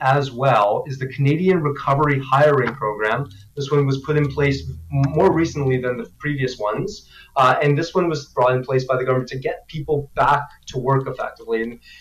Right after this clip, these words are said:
it was, it was to essentially provide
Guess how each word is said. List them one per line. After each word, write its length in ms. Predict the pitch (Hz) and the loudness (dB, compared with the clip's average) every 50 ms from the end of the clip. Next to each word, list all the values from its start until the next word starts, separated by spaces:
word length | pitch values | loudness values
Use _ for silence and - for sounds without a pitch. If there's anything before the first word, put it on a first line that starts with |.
| _ _ - | _ _ -4
it 60 | 156 | 0
was, 380 | 147 143 139 139 - - - - | 0 0 0 -2 -6 -10 -8 -4
it 80 | 175 | -2
was 140 | 156 147 139 - | -2 -2 -2 2
to 60 | 156 151 | 2 2
essentially 500 | 139 139 170 170 170 - 170 160 151 143 | 2 4 2 0 0 0 -2 -2 -4 -4
provide 760 | - - - 139 135 135 - 127 131 135 135 139 139 139 | -4 -2 -2 -2 0 0 2 4 6 6 6 6 4 2